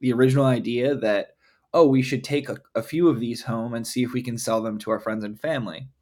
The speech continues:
And so the initial order, I think, was just three hundred pulseras, and we sold all of them within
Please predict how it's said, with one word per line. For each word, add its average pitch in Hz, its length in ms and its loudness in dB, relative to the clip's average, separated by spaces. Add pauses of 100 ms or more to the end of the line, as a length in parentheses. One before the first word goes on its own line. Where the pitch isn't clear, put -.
(600)
And 123 640 0
so 123 240 0
the 120 180 2
initial 139 760 2
order, 139 400 6
I 127 60 -6
think, 131 220 -2
was 120 160 -4
just 117 200 -10
three 135 200 -2
hundred 135 260 2
pulseras, - 680 -6 (120)
and 113 600 -6
we 127 100 2
sold 131 380 0 (100)
all 120 260 2
of 120 100 -2
them 113 280 -4
within 113 560 -6